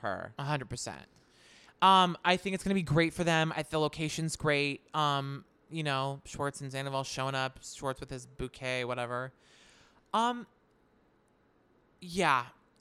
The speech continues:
Speaker 2: it's, I'm so frustrated for Katie. It's insane.
Speaker 1: Yeah.
Speaker 2: Like, it just, it's like, if I were her, I would feel crazy too. It's like, I keep saying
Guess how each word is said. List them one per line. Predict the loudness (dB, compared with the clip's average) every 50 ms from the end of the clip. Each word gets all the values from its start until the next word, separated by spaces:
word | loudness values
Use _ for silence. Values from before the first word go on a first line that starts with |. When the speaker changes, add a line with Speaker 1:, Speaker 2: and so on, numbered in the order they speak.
| _ _ -10
Speaker 2:
it's, | -8 -8 -6 -6 -8 -8 -8 _ _ _ _ 2
I'm | 4 4 4 2 0 -4 -6 -10 -14 _ _ _ _ _ _ _ -10
so | -8 -6 -4 0 2 4 6 6 4 4
frustrated | 0 -4 -4 -4 -2 -2 -4 -2 -2 -2 -2 -2 -4 -6
for | -8 -8 -8
Katie. | -8 -8 -6 -6 -6 -6 -8 -10 -12 -12 -10 -8
It's | -10 -8 -6 -6 -8 -8 -8 -8
insane. | -8 -8 -6 -6 -4 -4 -4 -4 -6 -8 -8 -4
Speaker 1:
Yeah. | -2 0 2 2 2
Speaker 2:
Like, | 2 0 -2 -4 -8 -8
it | -8 -6
just, | -4 -4 -4 -4 -6 -10 -14 -16 -18 -20 -20 -20 -20 -20 _ _ _ _ _ _ _ _ _ _ _ _ _ _ _ _ _ _ _ _ _ _ _
it's | -6 -4 -4
like, | -4 -2
if | 0 2
I | 2 2
were | 2 4
her, | 6 6
I | 6 6
would | 4 2 0
feel | 0 -2 -2
crazy | 0 -2 -2 -2 -2 -4
too. | -4 0 0 2 2
It's | 2 0 -2
like, | -4 -4 -4
I | -4 -4
keep | -4 -6 -8 -8 -8 -8 -10
saying | -10 -8 -6 -6 -6 -6 -6 -10 -14